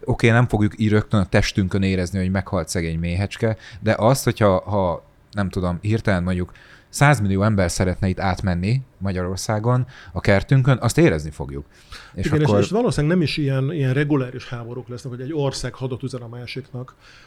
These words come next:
Speaker 2: hanem ilyen kis lokális villangások. Tehát ha az egyik faluban kiapad a kút, és a másik faluban még van kút, akkor huszan átmennek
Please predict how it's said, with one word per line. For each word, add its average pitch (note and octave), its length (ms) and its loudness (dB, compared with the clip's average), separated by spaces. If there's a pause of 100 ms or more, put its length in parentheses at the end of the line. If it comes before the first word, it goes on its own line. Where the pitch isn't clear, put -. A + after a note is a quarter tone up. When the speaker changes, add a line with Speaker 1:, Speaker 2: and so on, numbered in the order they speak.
(200)
Speaker 2:
hanem C#3+ 380 -2
ilyen D3+ 280 -2
kis D3+ 140 -4
lokális B2+ 460 -2
villangások. B2 640 -6
Tehát C3 160 -4
ha C#3+ 80 -2
az C#3 80 2
egyik E3 240 2
faluban C#3 760 0 (440)
kiapad C3+ 400 0
a A#2+ 140 -6
kút, D3 460 -4
és - 80 -16
a C3+ 40 -4
másik D3 280 -6
faluban C#3 460 0
még B2+ 180 -6
van B2 220 -4
kút, D3+ 380 -6 (1040)
akkor - 240 -8
huszan C#3+ 280 0
átmennek B2 480 -2